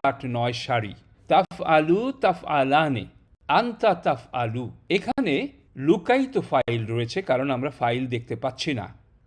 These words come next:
তাফআলুর তা হচ্ছে আলামতে মুদারিও, মুদারিওর চিহ্ন, কিন্তু এটা ফাইল নয়। এখানেও গোপন ফাইল রয়েছে। গোপন ফাইলটা হচ্ছে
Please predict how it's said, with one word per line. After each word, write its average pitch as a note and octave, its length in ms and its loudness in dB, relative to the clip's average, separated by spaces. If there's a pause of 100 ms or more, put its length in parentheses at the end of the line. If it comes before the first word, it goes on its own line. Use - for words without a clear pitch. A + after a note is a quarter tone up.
(160)
তাফআলুর D#3+ 580 2 (140)
তা F3 240 6
হচ্ছে G3 380 -4 (180)
আলামতে E3+ 600 0
মুদারিও, A#2+ 600 -2 (180)
মুদারিওর C#3 640 0
চিহ্ন, F3 260 -4 (380)
কিন্তু C#3 240 -2
এটা C#3 160 -4
ফাইল C3+ 380 0 (220)
নয়। B2+ 240 -2 (500)
এখানেও F#3 440 0 (460)
গোপন F3 420 2
ফাইল A#2 480 -2
রয়েছে। G#2 440 -8 (440)
গোপন C#3 320 0
ফাইলটা C#3 420 -2
হচ্ছে F3+ 320 -4